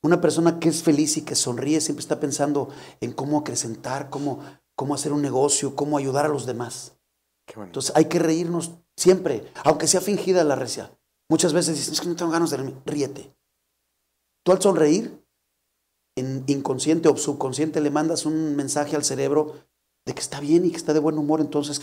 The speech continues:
Speaker 1: cambia tu actitud. Y cuando tú cambias, tu entorno también cambia. Entonces vamos siendo felices.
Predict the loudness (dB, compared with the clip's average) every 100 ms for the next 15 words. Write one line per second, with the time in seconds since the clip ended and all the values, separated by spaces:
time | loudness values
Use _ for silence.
0 | -4 0 0 -2 -4 -8 -8 -8 -10 -14
1 | _ _ _ _ -2 2 2 2 2 2
2 | 2 0 -4 -6 -6 -6 -8 -4 -4 -2
3 | -6 -6 -6 -8 -8 -10 -14 -20 _ _
4 | -20 -20 _ -4 0 4 2 2 -2 -2
5 | -2 -4 -4 -2 -2 -2 -8